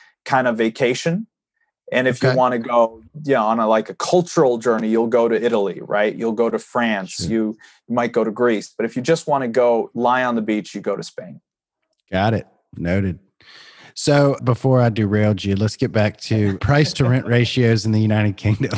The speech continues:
Speaker 2: <laughs>
Speaker 1: Yeah, so there you got, <laughs> right, that was a long time ago. I'm glad you remembered the question.
Speaker 2: <laughs>
Speaker 1: So yeah, no, for us, the U K, think of it as the U S in, like, a micro, small size, right? So you got London. London's your Manhattan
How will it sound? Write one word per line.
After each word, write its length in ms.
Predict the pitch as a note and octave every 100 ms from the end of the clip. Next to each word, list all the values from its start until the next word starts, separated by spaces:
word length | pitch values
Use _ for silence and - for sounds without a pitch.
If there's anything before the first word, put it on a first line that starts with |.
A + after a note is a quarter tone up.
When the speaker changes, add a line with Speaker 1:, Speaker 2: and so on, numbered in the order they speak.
| -
Speaker 2:
<laughs> 40 | - _ _ _ _ - -
Speaker 1:
Yeah, 260 | D#3+ D3 C#3+
so 440 | - E3+ E3+ - - -
there 300 | D#3 F#3 F#3
you 160 | D3+ D3
got, 200 | D#3+ D3 -
<laughs> 180 | D#3 -
right, 280 | C3+ C3+ C#3
that 120 | B2
was 120 | C#3+
a 40 | A#2
long 220 | C3 C3+
time 220 | C#3 C#3+
ago. 120 | A#2+
I'm 120 | G#2+ A#2+
glad 200 | D#3 C3+
you 100 | C3+
remembered 380 | B2+ D3+ D3
the 120 | A#2+ C3+
question. 360 | D#3 E3 - - -
Speaker 2:
<laughs> 220 | F#3 E3 D#3
Speaker 1:
So 320 | F#3 E3 D#3
yeah, 280 | E3 F#3+ D3
no, 200 | D3+ D3
for 240 | - C#3+
us, 320 | E3 G3 - - - - -
the 80 | C3+
U 200 | D#3+ G3
K, 460 | - D3+ C#3 C3 C3 - _ _
think 160 | F3 E3+
of 60 | F3
it 60 |
as 200 | D3 C3+
the 80 | A#2
U 260 | C3+ C3+ C3
S 240 | A#2 -
in, 200 | - A#2+
like, 240 | A2+ A2
a 40 | A2
micro, 800 | A2 A#2 A#2 - B2 G#2+ G2+ D#2+
small 400 | - - B2 A2+
size, 480 | - G2+ G2 G2 -
right? 280 | G#2 A2 -
So 100 | C3
you 80 |
got 280 | C3 D#3+ D3+
London. 580 | C3+ C3 B2 A#2 G2 F2+ _ - -
London's 560 | B2+ C#3+ D#3 D3+ C#3+ B2+
your 160 | C3 A#2+
Manhattan 720 | A#2+ A2+ A2 G2 - D2+